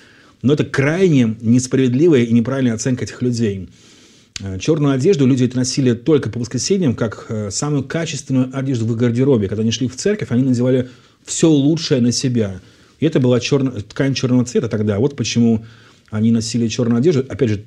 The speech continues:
только обычно по воскресеньям. Это раз. Второе, именно пуритане вернули в христианство романтическое понимание любви. Если раньше как будто бы, знаете, считалось, что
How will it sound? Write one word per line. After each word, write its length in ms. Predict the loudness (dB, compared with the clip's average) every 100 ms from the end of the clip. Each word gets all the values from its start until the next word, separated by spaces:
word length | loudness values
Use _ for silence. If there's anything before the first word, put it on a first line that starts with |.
| _
только 320 | 4 4 2
обычно 340 | 0 -2 -2 -4
по 80 | -4
воскресеньям. 680 | -4 -6 0 2 2 -4 -16 -20 _ _
Это 160 | -6 0
раз. 200 | 0 -2
Второе, 360 | -6 0 2 2
именно 260 | 2 2
пуритане 600 | 2 2 2 0 2 0 -4 -14 _ _ _ _ _ _
вернули 420 | -2 0 2 2 0
в 40 |
христианство 640 | 0 -4 -4 -4 -2 -4 -6 -20 _ _ _
романтическое 600 | 0 2 0 -2 -4 -4
понимание 720 | -2 2 4 4 2 2 -2 -6 -14 _ _ _ _ _ _ _
любви. 320 | 0 2 2
Если 180 | 0 2
раньше 360 | 2 2 0 -4
как 160 | -4
будто 200 | -4 -2
бы, 140 | 0 2
знаете, 240 | 0 -4
считалось, 440 | -8 -4 -2 -2
что 480 | -4 -2 0 0 -4